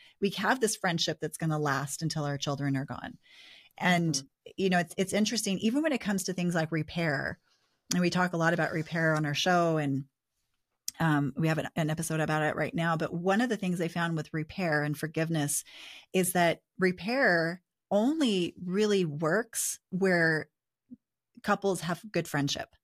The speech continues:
Speaker 1: Like, you can, you can follow scripts and you can follow, like, the perfect semantics and give a beautiful apology.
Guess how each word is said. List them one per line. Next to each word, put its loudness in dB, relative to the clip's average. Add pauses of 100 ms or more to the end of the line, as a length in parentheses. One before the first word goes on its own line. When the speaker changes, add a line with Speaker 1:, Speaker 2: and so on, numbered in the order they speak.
(420)
Speaker 1:
Like, 2
you 4
can, 2
you 2
can 4
follow 2
scripts 0
and 0
you 2
can 0
follow, 2
like, 0
the -4
perfect -4
semantics 0
and -2
give 0
a 2
beautiful -2
apology. 0